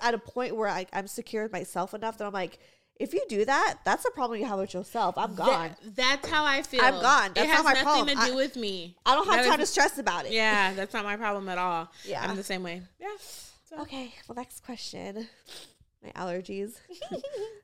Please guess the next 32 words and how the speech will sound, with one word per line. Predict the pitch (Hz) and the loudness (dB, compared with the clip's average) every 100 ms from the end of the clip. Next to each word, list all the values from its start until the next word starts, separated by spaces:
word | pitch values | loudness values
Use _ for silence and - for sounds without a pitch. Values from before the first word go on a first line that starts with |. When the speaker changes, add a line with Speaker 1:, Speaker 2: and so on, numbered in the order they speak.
| - | -16
Speaker 1:
think | - | -8
it | 180 | -6
is | 190 | -6
my | 165 | -8
cat. | - - 226 - - - - | -12 -6 -6 -4 -6 -8 -6
<laughs> | 226 | -6
Speaker 2:
<laughs> | 220 214 254 - - - _ - - - - - _ _ _ _ _ _ _ _ _ _ _ _ - | -4 -8 -10 -14 -18 -20 _ -20 -20 -20 -20 -20 _ _ _ _ _ _ _ _ _ _ _ _ -14
Speaker 1:
Okay, | 214 - | -12 -10
so | - | 2
next | 220 254 - | 4 4 2
question. | - 180 - - 147 175 - 180 _ | -4 -4 -4 -12 -14 -18 -20 -20 _
Speaker 2:
Mm-hmm. | 170 170 | -18 -12
Speaker 1:
Showering | 269 - 208 196 226 262 302 311 - | -6 -4 -4 -6 -6 -10 -12 -14 -10
with | 202 190 | -10 -8
someone | - 208 190 214 214 | -8 -8 -8 -8 -10
you | 196 180 175 | -10 -6 -4
are | 170 | -4
dating. | 175 160 78 - - - _ _ _ _ _ _ 165 | -6 -10 -10 -12 -16 -20 _ _ _ _ _ _ _
Speaker 2:
Love | 165 | -18
it. | 165 147 170 _ _ | -16 -18 -20 _ _
Speaker 1:
Love | - 104 | -8 -8
it, | - | -8
right? | - - 113 - - | -8 -6 -8 -10 -2
And | 269 | 0
I'm | 659 622 587 | 0 2 2
not | 339 | 0
into, | 294 - | -2 -2
like, | 349 262 196 180 - - - _ _ _ | 2 4 2 -2 -8 -18 -20 _ _ _
fucking | 208 - 240 247 | 0 0 -4 -4
in | 269 | -2
the | 277 | -2
shower, | 285 330 285 302 302 311 | 0 2 2 2 0 -2